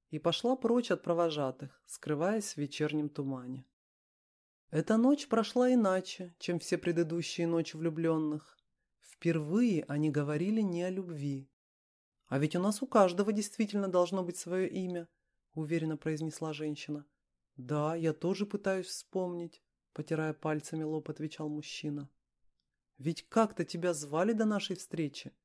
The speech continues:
Что ты делал до меня? Чем занимался?» Он смотрел на стену пещеры, но как будто сквозь неё.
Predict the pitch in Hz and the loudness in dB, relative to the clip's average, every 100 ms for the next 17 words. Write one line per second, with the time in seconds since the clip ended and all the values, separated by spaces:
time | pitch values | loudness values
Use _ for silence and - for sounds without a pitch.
0 | _ _ - - 254 247 220 240 226 214 | _ _ -14 -2 -2 0 4 4 6 4
1 | 220 220 214 151 127 _ _ _ _ - | 4 4 4 0 -4 _ _ _ _ 0
2 | 226 226 226 196 156 147 147 - 160 _ | 2 4 4 4 2 -2 -4 -12 -16 _
3 | _ _ _ _ _ _ _ _ - 147 | _ _ _ _ _ _ _ _ -4 -2
4 | - 151 - 208 208 165 - - 180 156 | -2 -4 0 0 2 0 -2 -4 -4 -4
5 | 147 - - 190 202 135 - 151 156 156 | -6 -8 -4 -4 -4 -8 -4 -2 -2 -4
6 | 156 220 233 220 208 - 170 175 185 180 | -4 -6 -6 -6 -8 -8 -8 -6 -8 -8
7 | 151 131 | -8 -12